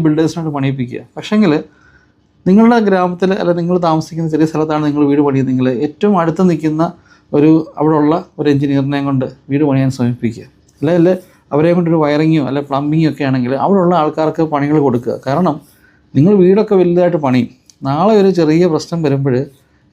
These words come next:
ഈ വലിയ വലിയ ദൂര സ്ഥലത്തു നിന്നുള്ള ആൾക്കാരെ വിളിച്ച് അവരാരും വരത്തില്ല. അവർ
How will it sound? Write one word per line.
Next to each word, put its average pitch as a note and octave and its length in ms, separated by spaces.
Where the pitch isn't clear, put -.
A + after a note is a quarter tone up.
ഈ - 20
വലിയ E3+ 280
വലിയ G3 200
ദൂര D#3+ 220
സ്ഥലത്തു D#3+ 280
നിന്നുള്ള D#3 300
ആൾക്കാരെ D3 320
വിളിച്ച് C3+ 300
അവരാരും F3 320
വരത്തില്ല. D3+ 320
അവർ D#3 120